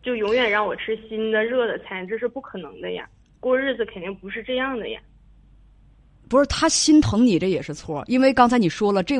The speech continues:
Speaker 2: 晚上他做饭，他，他有炒了两个新菜，所以他不想让你吃剩菜。这菜咱有新菜就吃新菜，呃，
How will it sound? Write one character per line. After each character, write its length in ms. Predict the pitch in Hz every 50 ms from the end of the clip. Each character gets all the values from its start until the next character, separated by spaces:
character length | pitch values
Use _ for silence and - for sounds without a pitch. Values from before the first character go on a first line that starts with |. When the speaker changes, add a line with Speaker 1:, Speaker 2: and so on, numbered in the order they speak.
| 214
Speaker 2:
晚 260 | 180 170 143 - - 170
上 260 | 165 190 180 156 -
他 220 | - - 262 262 262
做 180 | 254 269 220
饭， 240 | 185 - 247 208 175 - -
他， 140 | 208 233
他 160 | 202 220 214 240
有 260 | 220 196 196 202 - -
炒 200 | - - 156 175
了 120 | 220 262
两 180 | 254 175 - 104
个 80 | 160
新 300 | 180 - - 254 254 247
菜， 280 | 240 - 247 240 175 - - - - - - -
所 160 | - 302 320
以 60 | 294
他 120 | - 285 285
不 160 | - 403 370
想 220 | - - 202 156
让 160 | 180 247 269
你 100 | 240 165
吃 200 | 147 - - 247
剩 260 | 240 - - 392 269 185
菜。 300 | - - 214 175 - - - - - - - -
这 140 | - 330 294
菜 360 | 247 - - - 330 - - - - - - _
咱 160 | - - 262 311 320 - -
有 340 | - 240 233 214 190 180 180
新 340 | 190 - - - 359 403 403
菜 280 | 370 - - 415 330 247
就 180 | 233 302 277
吃 320 | - - - - - 349 349
新 300 | - - - 349 359 330
菜， 280 | - - 349 262 185 - - - - - - - - - _ _ _ _ _ _ _ _ - _ _ - - _
呃， 100 | - -